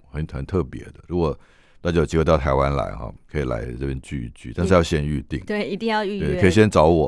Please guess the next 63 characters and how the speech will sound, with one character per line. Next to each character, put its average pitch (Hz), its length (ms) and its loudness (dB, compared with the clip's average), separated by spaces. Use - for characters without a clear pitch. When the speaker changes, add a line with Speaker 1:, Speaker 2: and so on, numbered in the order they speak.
Speaker 1:
啊， - 160 -8
可 - 120 -4
以 - 20 0
帮 85 160 4
大 80 200 8
家 73 120 -2
订。 69 160 -4
Speaker 2:
嗯。 180 400 -10
Speaker 1:
那 95 480 4
他 127 140 4
每-， 98 260 0
他 110 140 2
特 135 180 4
色 120 160 6
是 113 160 2
每 85 320 0
天 107 220 4
只 76 160 -6
接 90 240 -2
一 95 60 2
组 76 180 -4
客 76 240 -2
人， 53 160 -6
二 120 120 4
十 104 140 2
五 92 60 4
个 87 120 6
位 101 140 6
置 71 160 -2
只 64 60 -8
接 85 140 0
一 - 20 0
组 69 140 -6
客 85 160 -2
人， 60 200 -6
所 92 120 4
以 - 40 6
他 110 140 8
只 95 160 -2
要 92 200 6
八 92 260 6
个 85 120 -2
人， 71 120 -8
Speaker 2:
嗯。 - 140 -18
Speaker 1:
呃， 76 100 -6
其 85 140 -2
实 107 140 6
六 120 140 8
个 104 80 6
人 71 160 2
也 71 80 -4
还 80 80 0
有 82 140 2
点， 69 160 -4
他 90 180 0
是， 104 140 0
他 107 180 6
有 90 140 6
一 - 20 0
个 78 80 0
最 92 160 2
低 80 200 -4
消。 78 300 0